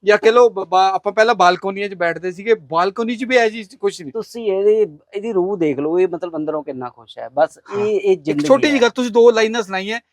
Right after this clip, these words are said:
Speaker 1: ਇਹ
Speaker 2: ਹਾਂ।
Speaker 1: ਖੁਸ਼ ਹੋ ਗਿਆ।
Speaker 2: ਇਹ ਖੁਸ਼ ਹੈ ਤੇ ਜਿਹੜੇ, ਅ, ਕਿਰਤ ਕਰਨ ਵਾਲੇ ਜਿੰਨੇ ਵੀ ਹੈ, ਮੈਂ ਇਹਨਾਂ ਤੋਂ ਬਹੁਤ ਕੁਝ ਸਿੱਖਦਾ।
Speaker 1: ਹੂੰ।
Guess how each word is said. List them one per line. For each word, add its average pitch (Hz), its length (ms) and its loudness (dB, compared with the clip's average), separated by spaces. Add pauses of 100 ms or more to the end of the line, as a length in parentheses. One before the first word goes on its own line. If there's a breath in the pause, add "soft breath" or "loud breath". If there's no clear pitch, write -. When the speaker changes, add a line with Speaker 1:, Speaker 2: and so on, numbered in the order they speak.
(140)
Speaker 1:
ਇਹ 220 60 2
Speaker 2:
ਹਾਂ। - 60 -4
Speaker 1:
ਖੁਸ਼ 214 220 2
ਹੋ 143 100 -2
ਗਿਆ। 117 140 -18 (300)
Speaker 2:
ਇਹ 208 200 2
ਖੁਸ਼ 165 320 -6
ਹੈ 190 200 4
ਤੇ 185 220 -4
ਜਿਹੜੇ, 160 280 -2 (240)
ਅ, - 20 -4 (120)
ਕਿਰਤ 170 260 0
ਕਰਨ 165 280 0
ਵਾਲੇ 165 220 -2
ਜਿੰਨੇ 147 320 -4
ਵੀ 139 180 -8
ਹੈ, 113 80 -8
ਮੈਂ 147 160 -4
ਇਹਨਾਂ 208 180 -4
ਤੋਂ 196 100 -16
ਬਹੁਤ 160 200 -8
ਕੁਝ 156 120 -14
ਸਿੱਖਦਾ। 120 340 -18
Speaker 1:
ਹੂੰ। 147 460 -8